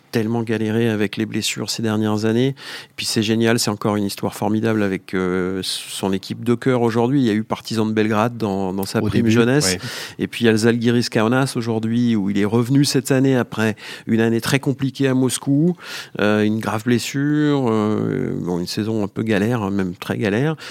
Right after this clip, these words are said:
Speaker 1: Il revient cette année, il se reblesse là au cœur de l'hiver. Et puis il revient dans l'effectif ces dernières semaines.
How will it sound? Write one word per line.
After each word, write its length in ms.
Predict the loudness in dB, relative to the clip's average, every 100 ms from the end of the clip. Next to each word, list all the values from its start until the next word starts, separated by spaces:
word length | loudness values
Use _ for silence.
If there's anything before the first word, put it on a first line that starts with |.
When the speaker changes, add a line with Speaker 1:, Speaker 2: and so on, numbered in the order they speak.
| -10 -2
Speaker 1:
Il 100 | 2
revient 260 | 4 4
cette 240 | 4 0 2
année, 160 | 2
il 60 | 2
se 80 | 2
reblesse 520 | 0 2 4 2 0
là 80 | -4
au 60 |
cœur 180 | -2 -2
de 60 | 0
l'hiver. 500 | -2 0 0 0 -4 -10 -20 -18 -16 -6
Et 100 | -6
puis 160 | 2
il 80 | 4
revient 320 | 6 6 6 4
dans 80 |
l'effectif 460 | 4 2 -2 -2 -2
ces 100 | 0
dernières 340 | 0 0 0
semaines. 520 | 0 0 2 2 0